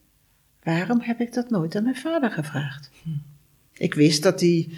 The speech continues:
Speaker 1: hij zei altijd, hij was hospitaalarts, eh, op het schip. Waarschijnlijk heeft hij niet in Indonesië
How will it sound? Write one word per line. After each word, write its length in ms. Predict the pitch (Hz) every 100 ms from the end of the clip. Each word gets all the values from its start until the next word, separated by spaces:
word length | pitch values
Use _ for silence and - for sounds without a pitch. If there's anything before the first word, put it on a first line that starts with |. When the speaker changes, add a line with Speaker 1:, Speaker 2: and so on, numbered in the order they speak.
| - - - -
Speaker 1:
hij 120 | 165
zei 220 | 160 156
altijd, 320 | 156 180 180
hij 120 | 160
was 240 | 135 147 -
hospitaalarts, 1040 | - 147 160 160 165 180 170 - 165 -
eh, 520 | 127 135 - - 101 143 -
op 160 | - 160
het 80 | -
schip. 400 | - 175 - - _ _ _ _ _ _ _ _ _ _ _ _ _ _
Waarschijnlijk 600 | - 160 - 170 180 160
heeft 280 | 160 143 -
hij 360 | 135 135 - - - _ _ _ _
niet 300 | 156 175 185
in 180 | 160 143
Indonesië 840 | 143 151 151 151 151 165 165 151